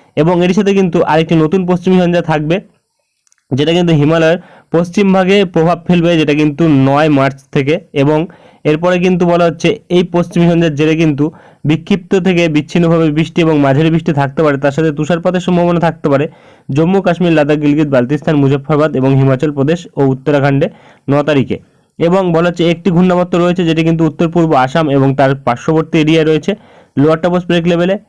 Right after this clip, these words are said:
এবং এখানে তাপমাত্রার ক্ষেত্রে বলা হয়েছে, আহ, সর্বোচ্চ তাপমাত্রা কিন্তু, আহ, কমে আসবে, যেটা কিন্তু দু থেকে তিন ডিগ্রি কমে আসবে রাজস্থানে আগামী তিন দিনের মধ্যে। এবং তারপরে কিন্তু দু থেকে তিন ডিগ্রি তাপমাত্রা বাড়বে পরের দুদিনে।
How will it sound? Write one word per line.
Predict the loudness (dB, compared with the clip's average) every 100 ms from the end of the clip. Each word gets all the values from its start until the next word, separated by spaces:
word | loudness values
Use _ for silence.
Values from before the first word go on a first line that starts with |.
| -4
এবং | 0 0
এখানে | 0 -2
তাপমাত্রার | -2 -2 -2 -2 -2
ক্ষেত্রে | -2 -2 0
বলা | 2 2
হয়েছে, | 2 0
আহ, | -6 -10 -20 _ 0 0 0
সর্বোচ্চ | 0 0 0
তাপমাত্রা | 0 0 -2 -2
কিন্তু, | 0 0 0 -4
আহ, | -4 _ _ _ 0 0 0
কমে | -2 0
আসবে, | 0 0 -2
যেটা | 0 0
কিন্তু | 0 0
দু | 0
থেকে | 0 0
তিন | 0 2 2
ডিগ্রি | 2 0
কমে | 0 0
আসবে | 0 0
রাজস্থানে | 0 0 -2 -2 -2 -2 -2
আগামী | 0 0
তিন | 0 2
দিনের | 2 2
মধ্যে। | 0 0 -2 -4 -8 _ _
এবং | -2 0 0 0
তারপরে | 0 0 -2 0
কিন্তু | 0 0 0
দু | 0
থেকে | 0 0
তিন | 0
ডিগ্রি | 0 0
তাপমাত্রা | 0 0 0 -2
বাড়বে | 0 0 0 -2
পরের | -2 -2 0
দুদিনে। | 0 -2 -2